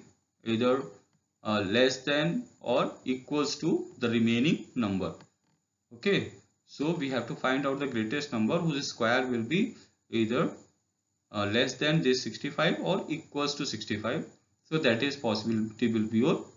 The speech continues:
eight. That number is your eight. Therefore, this means that now the possible square roots will be your either eighty-one or it is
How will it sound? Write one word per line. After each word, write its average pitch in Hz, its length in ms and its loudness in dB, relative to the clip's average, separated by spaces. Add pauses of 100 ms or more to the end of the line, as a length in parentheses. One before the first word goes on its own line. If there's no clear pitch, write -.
eight. 95 300 2 (580)
That 107 160 -4
number 110 240 2
is 107 160 -2
your 180 240 2 (140)
eight. - 240 2 (1800)
Therefore, 160 640 4 (180)
this 147 180 -4
means 190 280 2
that 104 320 2
now 143 260 0
the 165 100 0
possible 170 680 0
square 135 380 0
roots 139 240 -6
will 127 140 4
be 120 120 0
your 127 300 0 (360)
either 120 480 2
eighty-one 143 720 2
or 123 160 0
it 110 140 -2
is 202 240 2